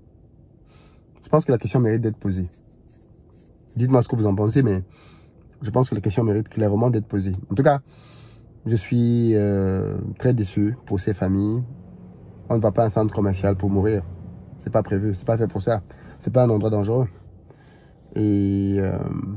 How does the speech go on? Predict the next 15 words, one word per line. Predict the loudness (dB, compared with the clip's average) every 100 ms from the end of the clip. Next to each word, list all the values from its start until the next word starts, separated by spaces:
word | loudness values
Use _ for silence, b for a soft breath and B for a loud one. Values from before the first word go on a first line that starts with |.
| -12 -6
je | -2
n'ai, | 0
je | 2
n'ai | 2
même | 2 4
pas | 2
l'espoir | 0 -2 -2 -2
que | 0
le | -2
port | 0 0 2
d'armes | 2 0
aux |
États-Unis | -2 -2 -2 -2 -4
puisse | -6
finir. | -4 -2 -2